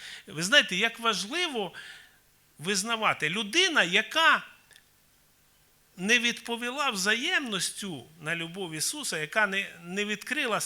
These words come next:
вона не може виз-, визнати с-, свідомо, сміливо сказати, що Ісус мій Господь.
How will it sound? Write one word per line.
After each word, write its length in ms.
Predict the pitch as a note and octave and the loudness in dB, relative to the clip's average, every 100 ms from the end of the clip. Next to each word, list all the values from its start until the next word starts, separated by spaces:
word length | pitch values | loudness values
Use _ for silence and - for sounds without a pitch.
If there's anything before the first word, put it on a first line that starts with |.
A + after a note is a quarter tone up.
| - | -4
вона 240 | G3 A#3+ | -4 -2
не 120 | B3 | -2
може 320 | C4 C4+ F#3+ F3+ | -4 -4 -4 -4
виз-, 280 | F3+ F#3 | -4 -6
визнати 680 | F#3 F3+ D4+ G#3+ A3 - F#3+ | -4 -2 0 0 -2 -4 -6
с-, 280 | D#3 - G#3 - | -6 -8 -10 -10
свідомо, 760 | - G#3 G#3+ G3 D4+ A#3 F3+ | -10 -6 -8 -8 -10 -8 -6
сміливо 840 | D3 - - A#3 B3 C4+ D4 G#3+ F3+ - - | -4 -4 -6 -8 -8 -8 -8 -8 -8 -12 -6
сказати, 720 | - A#3 G3+ A3+ G3 - D#3 - - | -2 -2 2 4 4 2 -4 -6 -12
що 240 | - G#3+ G3 | -4 -2 0
Ісус 640 | F#3 - C#4+ D4 - - - - - - | 2 2 2 0 -4 -6 -14 -20 -18 -8
мій 220 | F3+ F3+ | -4 -4
Господь. 640 | D#3 F#3 - G#3+ D#3+ - | -4 -4 -6 -10 -14 -16